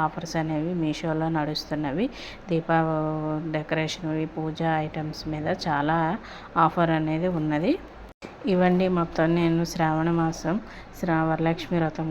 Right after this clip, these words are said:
కోసం తీసుకున్నవి. ఇంకెన్ని మరిన్ని వీడియోస్ కోసం నా ఛానల్ని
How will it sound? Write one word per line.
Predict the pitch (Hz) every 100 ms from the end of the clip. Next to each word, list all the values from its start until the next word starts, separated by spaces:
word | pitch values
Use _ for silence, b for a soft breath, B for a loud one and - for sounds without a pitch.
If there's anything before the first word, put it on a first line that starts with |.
| 156
కోసం | 151 165 160 160
తీసుకున్నవి. | 151 - - 151 147 165 262 - B B B - -
ఇంకెన్ని | 180 170 165 170 175 180
మరిన్ని | 165 160 165 170 170
వీడియోస్ | 160 160 160 -
కోసం | 156 151 226 269
నా | 160 165
ఛానల్ని | 160 156 160 160